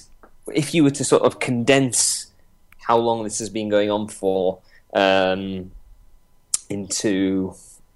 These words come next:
you know, onto, onto a sort of a chart, um, it's really only sort of in the last sort of, I would say maybe, I don't know, ten, twenty, maybe thirty years that they've started to really, uh, um, um, ramp up the,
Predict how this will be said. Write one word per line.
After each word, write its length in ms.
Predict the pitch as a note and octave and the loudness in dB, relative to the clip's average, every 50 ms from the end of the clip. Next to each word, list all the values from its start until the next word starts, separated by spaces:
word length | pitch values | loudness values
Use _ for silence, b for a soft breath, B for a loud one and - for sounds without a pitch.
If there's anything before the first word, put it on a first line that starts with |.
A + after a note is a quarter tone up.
| _ _ _ _ _ _ _ _ - | _ _ _ _ _ _ _ _ -8
you 80 | G2+ F#2 | -8 -6
know, 100 | F2 - | -6 -4
onto, 360 | - G#2 G2 - - G2+ G2 - | -4 -4 -4 -2 0 2 2 4
onto 260 | - G2+ F#2 G#2 G2+ | 2 0 0 -2 -2
a 20 | |
sort 160 | - A#2 G#2+ | 2 2 2
of 80 | A2 - | 2 0
a 60 | - | -2
chart, 580 | - - - - A2 G2+ F2+ D#2 - - - - B B B B B B B - | 0 0 0 2 4 4 4 2 0 -4 -12 -14 B B B B B B B 2
um, 560 | G2 G2+ G#2+ G#2+ G#2+ G2+ G#2 G#2 G#2+ - - - _ _ _ _ _ _ _ _ - | 4 6 8 8 6 6 4 2 0 -4 -6 -14 _ _ _ _ _ _ _ _ 4
it's 220 | C3 - - C#3 | 4 4 4 4
really 340 | C#3 D#3+ D#3+ E3 D#3+ C#3 C3+ | 8 8 8 8 8 8 8
only 240 | C#3+ C#3+ B2+ A#2 A2 | 8 6 4 2 -2
sort 220 | - A#2 - A2+ | -2 -2 0 0
of 100 | G#2 G#2+ | 0 0
in 80 | A2 A2+ | 0 0
the 100 | A2 G#2+ | 2 2
last 380 | A2+ A2+ G#2+ - - - - | 2 2 0 -2 -6 -10 -6
sort 140 | - - - | -6 -4 -2
of, 500 | A2 G#2 F#2+ F#2 F2+ F2 - - - - - - - | -2 -4 -4 -6 -10 -14 -16 -18 -20 -20 -16 -12 -10
I 80 | G2 | -8
would 160 | F#2+ G2 F#2+ - | -8 -8 -10 -8
say 240 | - G2+ F#2+ F#2+ | -4 -4 -4 -2
maybe, 500 | F#2+ F#2+ F#2+ F#2+ F#2 F#2 F#2 F#2+ F#2+ F#2 - _ b b b b b b b b b b b - | -2 -4 -4 -4 -2 -2 -2 -4 -4 -6 -10 _ b b b b b b b b b b b -10
I 60 | F3+ | -8
don't 100 | F3 F3 | -6 -6
know, 160 | - F2+ - - | -6 -6 -6 -6
ten, 460 | - - - G#2 G2+ G2 G2 G2 F#2 - - | -4 0 2 2 2 2 -2 -4 -6 -10 -12
twenty, 360 | - - A2 G#2 G2+ G2+ G2+ | -4 0 2 2 2 2 2
maybe 220 | G2 F#2+ F#2 G2+ F#2+ | 2 2 0 0 -2
thirty 400 | - - A2+ G#2+ G#2 - - G#2+ | 0 4 6 6 6 4 2 4
years 380 | G2+ G2 G2 G2+ G2 F#2+ - | 6 6 8 8 6 6 4
that 280 | - G#2 G2 F#2+ - F#2+ | 4 4 4 4 4 4
they've 220 | G2+ G2+ G2+ - | 2 4 4 2
started 420 | - - - G#2+ G2+ - G2+ - - | 2 4 4 4 4 4 0 -6 -6
to 120 | - G#2 | -6 -6
really, 720 | F#2+ F#2+ A2 G#2+ G#2+ G#2 G#2 F#2+ F#2+ F2 F2 E2+ F2+ - _ _ _ _ _ _ _ _ - | -4 0 2 4 6 6 4 4 2 0 -2 -2 -6 -10 _ _ _ _ _ _ _ _ 0
uh, 540 | F#2 F#2 F#2 F2+ F2+ F2+ F2+ F2 F2 E2+ - - _ _ _ _ _ _ - | 2 4 4 4 4 4 2 2 2 0 -2 -6 _ _ _ _ _ _ 0
um, 280 | A2+ A2 G2 F#2+ F#2+ - - | 0 0 2 0 -4 -2 2
um, 420 | A2 G2+ F#2+ F#2+ F#2+ F#2+ F#2 - - | 2 4 4 2 0 -2 -6 -4 0
ramp 360 | A2 A2+ G2+ G#2 G2 - - | 2 2 2 2 0 0 2
up 260 | G#2+ - - - - | 2 2 2 0 -12
the, 440 | - - G2 F#2 F2+ F#2+ F#2 F2+ | -8 -4 -2 0 0 0 -2 -4